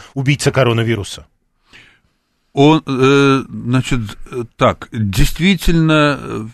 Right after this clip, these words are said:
Speaker 2: всё говорит о том, что за-, что заражение омикроном, э, приводит к более мягким симптомам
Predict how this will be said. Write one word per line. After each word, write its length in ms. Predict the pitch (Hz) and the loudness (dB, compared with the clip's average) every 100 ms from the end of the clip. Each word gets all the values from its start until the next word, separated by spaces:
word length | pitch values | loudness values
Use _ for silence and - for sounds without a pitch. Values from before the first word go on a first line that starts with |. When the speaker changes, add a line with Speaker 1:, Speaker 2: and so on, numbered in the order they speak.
| _ _ | _ _
Speaker 2:
всё 760 | - - - - 147 170 170 165 | -14 -12 -12 -2 2 4 2 0
говорит 640 | 117 120 123 135 127 - | 0 2 2 2 -2 -2
о 80 | 110 | -4
том, 400 | - 170 196 202 _ _ | -2 -2 -2 -4 _ _
что 760 | - - - 117 117 113 110 - | -20 -16 -6 0 2 2 0 -6
за-, 600 | 107 95 104 98 - 113 | -8 -6 -4 -6 -6 -2
что 460 | - - 113 110 107 | -2 -2 -2 0 -2
заражение 680 | - 107 110 107 117 101 101 | -4 -2 -2 -2 -2 0 -2
омикроном, 840 | 98 98 98 - 151 196 202 196 - _ _ _ _ - | -2 -4 -4 -4 -4 -2 -2 -4 -8 _ _ _ _ -4
э, 440 | 110 110 107 104 - _ _ - | 2 4 4 0 -6 _ _ -6
приводит 640 | - 113 120 160 147 131 117 | 0 2 2 -2 -2 -6 -8
к 180 | 107 | -8
более 560 | 98 92 143 147 139 123 | -8 -2 0 0 2 2
мягким 560 | 104 107 107 - 110 98 | 2 2 0 -6 -10 -10
симптомам 840 | - 98 90 - 156 170 175 | -8 -10 -10 -6 -4 -4 -6